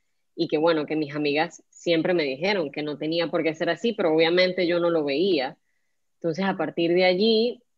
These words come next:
pues, empieza el proceso de aceptación, empieza, em,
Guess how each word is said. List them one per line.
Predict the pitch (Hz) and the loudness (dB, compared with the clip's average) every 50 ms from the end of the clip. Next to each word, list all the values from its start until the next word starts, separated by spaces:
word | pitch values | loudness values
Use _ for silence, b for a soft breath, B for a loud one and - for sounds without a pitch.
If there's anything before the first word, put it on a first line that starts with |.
| _ _ _ _ | _ _ _ _
pues, | 165 156 151 | -6 -6 -4
empieza | 156 147 - 165 160 165 156 - 185 180 | -6 -4 -2 0 0 0 0 -2 -2 -2
el | 170 170 | -2 -2
proceso | - - 147 - - 156 147 - 175 170 156 | -4 -8 -8 -8 -8 -8 -6 -4 -2 -2 0
de | 165 160 160 160 165 165 160 | 2 2 2 2 2 2 2
aceptación, | 156 151 - - 160 143 - _ 156 143 - - - 208 208 208 208 202 202 196 196 190 190 190 190 B B B B B _ _ _ | 0 -2 -4 -6 -10 -10 -10 _ -16 -16 -8 -2 0 0 0 0 0 -2 -2 -2 -4 -4 -6 -8 -12 B B B B B _ _ _
empieza, | - 165 156 160 - 160 160 160 160 - - 190 175 170 170 170 170 170 165 165 165 165 156 - _ _ _ | -6 -6 -4 -2 0 2 2 2 0 -2 -4 -2 0 2 2 2 2 2 2 0 0 -2 -4 -6 _ _ _
em, | 170 165 160 160 156 156 151 151 147 147 147 147 147 147 147 143 143 143 139 139 135 | -4 -2 0 0 0 0 -2 -4 -6 -6 -8 -8 -8 -8 -10 -10 -10 -12 -12 -14 -16